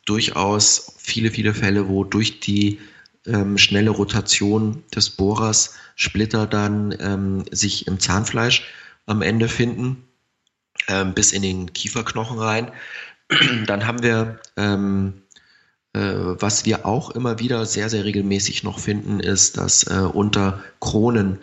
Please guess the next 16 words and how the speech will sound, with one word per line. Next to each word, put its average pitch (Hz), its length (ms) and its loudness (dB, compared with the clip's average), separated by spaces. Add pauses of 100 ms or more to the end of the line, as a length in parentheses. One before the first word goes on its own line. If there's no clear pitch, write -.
(300)
zum 98 220 -2
Beispiel 92 420 0
noch 104 260 -2
alte 92 260 0
Amalgamfüllungen 92 800 0
sind. 98 300 0
Und 95 140 -2
das - 160 0
heißt, 95 320 2
selbst - 260 0
wenn 92 80 2
ich 92 120 0
jetzt - 140 2
ein 95 60 2
Röntgenbild 92 560 0
mache, 107 340 0